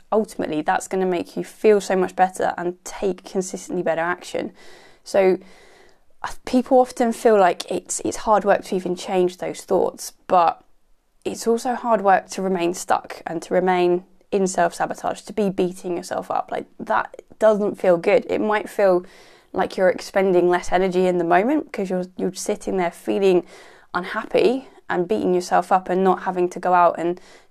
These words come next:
take any other action other than just to feel bad and, and sit in that negative feeling. But we know that isn't gonna help out anything that you want. It's not gonna help you get to your goal.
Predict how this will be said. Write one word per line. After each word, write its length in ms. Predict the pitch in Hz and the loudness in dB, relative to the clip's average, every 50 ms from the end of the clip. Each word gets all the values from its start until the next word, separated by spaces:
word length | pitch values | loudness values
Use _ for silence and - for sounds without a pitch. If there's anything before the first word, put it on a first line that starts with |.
| _ | _
take 260 | _ - - 185 190 - | _ -4 -4 -4 -2 0
any 220 | 202 208 202 185 | 0 2 4 4
other 160 | 180 180 180 | 4 4 4
action 400 | 196 190 - - - - 180 175 | 2 2 0 -4 -8 -4 -2 -2
other 140 | 175 175 175 | -2 -2 -2
than 220 | 170 175 170 170 | -2 0 0 0
just 220 | 170 175 175 - - | -2 -4 -8 -8 -12
to 80 | - | -14
feel 260 | 180 - - 180 170 165 | -12 -4 0 2 2 4
bad 340 | 170 190 180 180 170 156 | 4 4 4 4 4 2
and, 180 | 160 160 220 185 - | 0 -2 -6 -10 -12
and 160 | - 165 170 | -12 -12 -10
sit 320 | - - - 208 190 190 - | -10 -6 -4 -4 -4 -2 -2
in 160 | 170 165 175 | -4 -2 -2
that 180 | 170 - - - _ _ _ _ _ _ - | -2 -4 -6 -12 _ _ _ _ _ _ -4
negative 480 | 185 180 175 185 185 185 - - - 185 | -2 0 0 0 -2 -4 -4 -8 -10 -8
feeling. 440 | - - 202 214 190 175 170 165 170 | -2 -2 0 2 2 0 -2 -2 2
But 240 | 180 180 175 - - - - - - - - - _ _ _ | 2 2 2 2 -2 -14 -20 -20 -20 -20 -20 -20 _ _ _
we 100 | - - | -10 -6
know 140 | 220 233 214 | -4 -2 0
that 220 | 190 220 214 - | 2 2 2 2
isn't 220 | - 220 214 208 170 | 2 2 2 2 2
gonna 140 | 196 190 180 | 0 0 -2
help 300 | - - 208 190 - 202 | -4 -6 -8 -8 -6 -6
out 220 | 190 - - - _ _ _ _ _ _ _ _ _ | -6 -6 -6 -8 _ _ _ _ _ _ _ _ _
anything 420 | - 180 220 226 208 - 202 196 | -2 -2 -2 -2 -2 -2 -2 0
that 80 | 175 - | 0 0
you 120 | 175 175 | 0 0
want. 240 | 170 196 180 - - | 2 2 2 2 0
It's 120 | - - | -4 -6
not 120 | - 202 - | -6 -6 -4
gonna 160 | - 185 185 | -4 -4 -2
help 240 | 190 185 - - - | -2 -2 -4 -2 -4
you 60 | 185 | -6
get 300 | - - 190 190 - - | -4 -2 -2 -2 -2 -4
to 140 | - - 175 | -6 -4 -4
your 100 | 165 160 | -2 0
goal. 320 | - 160 160 185 233 240 | 2 4 4 4 2 0